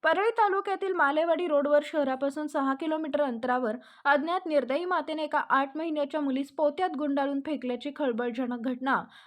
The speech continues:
काल सोमवारी रात्री उघडकीस आली. माहिती मिळताच परळी ग्रामीणचे पोलीस ठाण्याचे पोलीस निरीक्षक हेमंत कदम यांनी घटनास्थळ गाठून मुलीस ताब्यात घेत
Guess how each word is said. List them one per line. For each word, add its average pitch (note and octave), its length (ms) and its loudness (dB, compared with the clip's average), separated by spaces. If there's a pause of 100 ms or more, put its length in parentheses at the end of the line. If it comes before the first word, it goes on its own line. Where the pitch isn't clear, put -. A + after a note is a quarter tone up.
(100)
काल D4+ 180 6
सोमवारी D#4 500 0
रात्री D4 280 -4
उघडकीस B3+ 580 -2
आली. F3 180 -6 (380)
माहिती C#4+ 260 0
मिळताच F4+ 440 0
परळी E4+ 320 2
ग्रामीणचे D4+ 500 0
पोलीस D4+ 420 -2
ठाण्याचे C#4+ 380 0
पोलीस C4+ 420 -2
निरीक्षक C4+ 420 -4
हेमंत A#3+ 320 -4 (100)
कदम C4 300 0
यांनी A#3+ 200 -2
घटनास्थळ C#4+ 580 -2
गाठून D#4 360 -2
मुलीस C4+ 340 -2
ताब्यात B3 280 0
घेत A3+ 220 -4